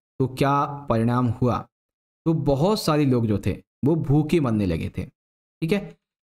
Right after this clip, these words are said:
यहाँ पे देखेंगे हजारों की संख्या में लोग भूखे मरने लगे। अगला,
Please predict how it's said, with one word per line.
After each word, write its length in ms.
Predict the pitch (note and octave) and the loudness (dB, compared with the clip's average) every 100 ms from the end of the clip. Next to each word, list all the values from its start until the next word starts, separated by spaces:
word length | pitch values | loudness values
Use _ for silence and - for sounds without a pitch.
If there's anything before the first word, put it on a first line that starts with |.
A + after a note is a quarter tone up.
| - | -4
यहाँ 100 | A#2 | 0
पे 80 | C3 | 2
देखेंगे 560 | C#3 C#3+ D3 F3+ - - | 0 0 0 0 -4 -4
हजारों 440 | A#2+ B2 D3 D#3+ F#3 | -2 0 2 2 0
की 80 | F3+ | 0
संख्या 300 | D3+ D3 C#3 | 0 0 2
में 80 | |
लोग 140 | C#3 F3 | 2 0
भूखे 280 | B2 C3 A#2 | 0 0 0
मरने 240 | G2 F2+ | 0 -2
लगे। 280 | E2+ F2 F#2 _ - | -4 -8 -12 _ -4
अगला, 440 | A2+ A#2 C3+ D#3+ | 0 0 0 -4